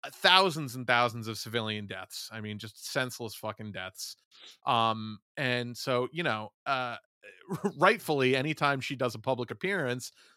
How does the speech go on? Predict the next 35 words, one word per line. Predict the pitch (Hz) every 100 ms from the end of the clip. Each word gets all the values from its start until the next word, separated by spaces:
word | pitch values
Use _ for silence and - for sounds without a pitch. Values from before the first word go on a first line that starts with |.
| -
like | 123
any | 196 247
of |
these | 131 107
war | 107 113
criminals, | - 113 110 113
she | - 123
gets | 120
confronted. | - 107 - 190 139 98 -
So | - 117
she | 185
was | 202
confronted | - 135 - 135 123 117
at | 113
a | 113 113 - - - _
twenty | - 196 190
twelve | - 160 110
book | - 175
signing | - 127 110 104 107
for | 104
one | 120 117
of | 110
her | 113
fucking, | - 113 117 107 107
you | 110
know, | 104
hagiography | 123 123 117 113 131 117 110 107
memoirs, | 131 170 113 101 104 104 - _ _ _ _ -
uh, | 127 110 107 -
with, | 127 120 -
with, | 127 120 - 123
by, | 123 117
by, | 113 123 110 110 110 110
uh, | 117 107 95
Serbians, | - 220 254 139 107 104 117 -